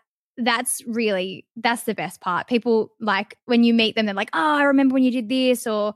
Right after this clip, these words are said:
you know, "I, when I moved here, they gave me an N R L team." And when I meet people, they still give me stick because I chose the Melbourne Storm. And so, um,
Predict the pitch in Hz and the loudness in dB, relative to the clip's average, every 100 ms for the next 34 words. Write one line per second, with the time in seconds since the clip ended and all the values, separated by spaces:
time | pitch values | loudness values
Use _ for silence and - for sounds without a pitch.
0 | _ - _ 247 226 214 214 214 208 202 | _ -20 _ -2 0 0 0 2 2 0
1 | 196 - 233 233 214 214 214 208 214 202 | -2 -6 -2 0 0 0 -2 -2 -4 -4
2 | 202 190 208 208 196 202 196 185 202 202 | -4 -4 -4 -4 -2 -2 -2 -4 -6 -8
3 | 190 196 214 226 226 220 254 226 226 240 | -6 -4 0 0 2 0 0 0 0 0
4 | - - - 262 233 220 214 208 - 185 | -4 -10 0 2 4 2 0 -6 -6 -8
5 | - 208 202 202 - 190 202 196 185 202 | -6 -6 -4 -4 -4 -6 -4 -6 -6 -8
6 | 208 - 156 - 214 _ _ _ _ - | -10 -10 -10 -10 -12 _ _ _ _ -4
7 | 220 214 202 202 196 - - 262 233 220 | 0 0 -2 -4 -8 -8 0 4 4 4
8 | 214 226 214 202 196 220 | 2 2 0 -2 -6 -10